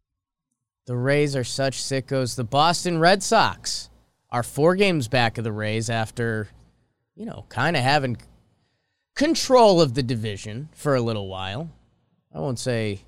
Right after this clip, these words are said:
command, but control. They are now four games back of the Rays, and they are two and a half games up on the New York Yankees. They are three games up on the Toronto Blue Jays. Yankees, Blue Jays, and Rays,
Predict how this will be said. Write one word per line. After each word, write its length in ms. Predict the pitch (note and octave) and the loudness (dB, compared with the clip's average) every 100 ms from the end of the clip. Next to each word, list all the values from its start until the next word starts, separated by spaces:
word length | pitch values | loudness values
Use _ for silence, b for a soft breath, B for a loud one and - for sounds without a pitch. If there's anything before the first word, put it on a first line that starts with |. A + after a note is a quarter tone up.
| _ _ | _ _
command, 720 | - C3+ C3 B2 G#2+ A#2 D#3+ - | -6 -2 0 0 -2 -6 -10 -8
but 160 | A2+ | -8
control. 640 | - C#3 - A#2+ G#2+ A2 - _ _ _ _ _ _ _ _ _ _ - | -6 -8 -6 -4 -4 -6 -10 _ _ _ _ _ _ _ _ _ _ -12
They 120 | - C#3+ | -2 0
are 80 | |
now 160 | D#3+ C3+ | 2 0
four 320 | - C#3 D#3 | -2 -2 0
games 320 | D#3+ E3 C#3+ | 0 0 -2
back 320 | B2 C3+ C#3 C3+ | 0 0 0 -2
of 80 | |
the 80 | A#2+ | -4
Rays, 540 | A2+ A#2+ B2 B2 A#2+ - b b b | -2 0 0 0 -4 -12 b b b
and 140 | A#2+ B2 | -6 -2
they 140 | B2 | 0
are 80 | A#2 | -2
two 380 | - - F3 A#3 | -4 -2 2 4
and 80 | |
a 60 | G#3+ | 4
half 300 | F3+ F3 D#3 | 6 4 4
games 320 | E3 D#3 C#3 | 2 2 4
up 160 | C#3 B2 | 2 2
on 120 | A#2 | 0
the 80 | A2 | -2
New 100 | G#2+ | -4
York 320 | G2+ G2 F#2 | -6 -8 -10
Yankees. 560 | F#2+ F#2 - G2+ B2+ - _ _ - | -14 -16 -12 -12 -12 -16 _ _ -8
They 180 | A#2+ C3+ | -2 0
are 100 | C3+ | 0
three 460 | B2+ C#3 D3+ G3 | -2 -2 2 2
games 340 | G#3+ G#3+ E3+ C3+ | 4 2 4 2
up 180 | B2+ B2 | 0 0
on 100 | A2+ | -4
the 80 | |
Toronto 500 | G#2+ A#2+ A#2+ A#2 A#2 | -4 -4 -4 -2 -4
Blue 280 | G#2 A2 C3 | -6 -4 -4
Jays. 320 | A2+ G#2 G2 | -2 -6 -6
Yankees, 460 | A2+ C#3 D#3+ F#3 E3 | -2 0 0 -2 -4
Blue 280 | B2 C#3 D3+ | -2 0 0
Jays, 280 | C#3 C3+ A#2+ | 2 0 -2
and 360 | B2 C#3+ D3 B2+ | -2 0 0 2
Rays, 520 | D3 C3+ A2 - | 2 2 0 -4